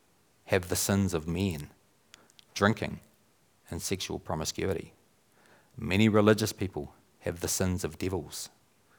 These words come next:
which are spiritual pride and rebellion." I think that's a really powerful statement. Many non-religious people have the sins of men, which is drinking and sexual promiscuity. Many religious people have the sins of devils,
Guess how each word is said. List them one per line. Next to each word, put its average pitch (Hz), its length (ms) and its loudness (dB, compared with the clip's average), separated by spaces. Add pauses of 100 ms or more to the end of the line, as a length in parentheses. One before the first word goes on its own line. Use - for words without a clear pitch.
(120)
which - 160 -6
are 85 60 -2
spiritual - 500 -4
pride 87 440 -4
and 87 120 -6
rebellion." 82 500 -8 (480)
I - 380 -20
think 123 120 -2
that's 120 160 0
a 113 60 0
really 113 220 6
powerful 101 400 2
statement. 85 440 -6 (760)
Many 110 260 10
non-religious 131 600 12
people 95 340 0
have 95 160 0
the 92 80 -2
sins 104 280 4
of 87 140 -4
men, 92 220 4
which 82 180 -8
is 80 100 -6
drinking 87 400 -4
and 80 100 -4 (180)
sexual - 380 -4
promiscuity. 82 760 -6 (680)
Many 104 280 8
religious 127 420 12
people 98 300 -2
have 87 180 2
the 92 80 2
sins 92 340 2
of 85 140 -4
devils, 82 480 -2